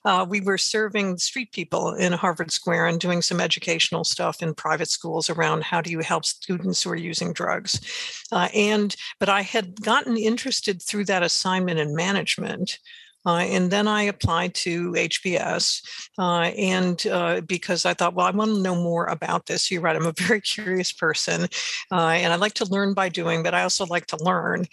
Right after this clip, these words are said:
Uh, and so I got accepted into the organizational behavior,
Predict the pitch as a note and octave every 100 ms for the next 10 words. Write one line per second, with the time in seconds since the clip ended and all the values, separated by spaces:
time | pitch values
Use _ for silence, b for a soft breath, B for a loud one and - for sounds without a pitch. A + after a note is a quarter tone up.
0 | B B - F3 E3+ G3 F#3+ F3+ - G3+
1 | F#3+ F#3 F#3 G3+ G3+ A#3+ A3+ - G3+ -
2 | F#3 F3 E3 - E3 F3 F3+ F3 F3+ F3
3 | E3+ E3 - D#3+ D#3 D#3+ - A3+ G#3+ F#3+
4 | F3